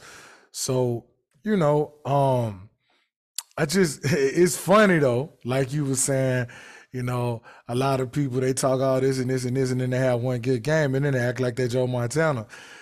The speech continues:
They did, you know what I mean? Like, it's just like, you know, but I, I'm glad that Hurts is in the situation he's in. Good offensive line, good running game, and they got in weapons, like you said.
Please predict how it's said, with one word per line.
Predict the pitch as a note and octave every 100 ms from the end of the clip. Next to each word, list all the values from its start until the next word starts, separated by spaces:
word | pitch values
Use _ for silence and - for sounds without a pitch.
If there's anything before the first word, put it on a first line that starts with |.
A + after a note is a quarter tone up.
| - - _ _ _ _
They | A2+
did, | A#2+ C#3
you | C3+ C3+
know |
what | C3
I | B2+
mean? | C3+ C#3+ C#3
Like, | A#2 A#2+ - _ - _
it's | B2 B2+
just | D#3 D3+
like, | C#3+ C3 A#2+ - - _ _ _ _ _
you | D3 D3
know, | B2+ B2+ A#2+ - _ -
but | C#3 B2 G#2+ - _ _ -
I, | C3 C3+
I'm | C#3+ D#3
glad | B2 D3 E3 E3 C3+
that | C3+
Hurts | B2+ D#3 C#3+ A#2+ C3
is | B2 G#2+ - - - _ _ - -
in | E3 E3+
the | D#3+
situation | - E3+ C#3+ C#3+ D3+ C#3+ C#3+ C3
he's | C#3 C#3 A2+
in. | D3 D3+ G#2+ F#2+ _ _ _ _ _ _ _
Good | - C#3+
offensive | D3 C3+ C#3+ C3+ C3+
line, | C3 C#3+ C#3 C3
good | C#3 C3+
running | C#3 C3+ C3
game, | C3+ C3+ C3
and | A2+
they | A2+
got | G2+ C3 F3+
in | G3 C#3+
weapons, | E3+ G#3+ C3+ A2+
like | C#3+ D3+ D#3+
you | C#3+
said. | - E3+ D3 G#2+